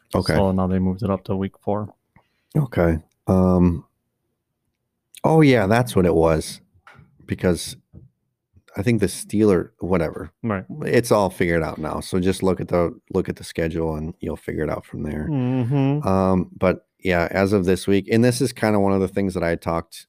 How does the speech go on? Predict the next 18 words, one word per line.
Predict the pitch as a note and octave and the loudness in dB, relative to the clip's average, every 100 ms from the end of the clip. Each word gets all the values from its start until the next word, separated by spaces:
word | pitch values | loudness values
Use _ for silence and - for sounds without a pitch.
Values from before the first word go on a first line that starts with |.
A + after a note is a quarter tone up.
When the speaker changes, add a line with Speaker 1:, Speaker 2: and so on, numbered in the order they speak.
| _ _ | _ _
Speaker 1:
talked | E2 E2 - | -6 -6 -8
about | D2 D#2 D#2 - _ - | -6 -4 -4 -8 _ -10
as | D#2 D#2+ D2+ D#2+ | -6 -6 -6 -4
a | D#2 D#2+ D2+ _ | -2 -4 -6 _
commissioner | - D#2+ D#2 - D#2 D#2 | -10 -8 -8 -8 -8 -8
is, | - E2 E2 - _ _ _ _ - | -6 -4 -4 -6 _ _ _ _ -4
like, | G2+ | -2
the | F#2+ | -2
Titans, | - G2+ - G#2 G2 - - _ _ | 0 0 0 -2 -4 -10 -20 _ _
Titans | - F#2 G2+ F#2 | -4 -2 -2 -2
right | D#2+ D#2+ | -2 -2
now, | D#2+ D#2+ D#2+ _ _ _ _ _ _ _ _ _ _ - | -4 -4 -6 _ _ _ _ _ _ _ _ _ _ -2
last | F#2 F#2+ - | 0 0 0
week | A2+ G2 | -2 0
was | F2+ - | -4 -2
considered | F2+ E2 F2+ F2 D#2+ | -6 -2 -2 -2 -2
their | D2+ | -6
bye. | - E2 E2 D2 | -4 -4 -4 -6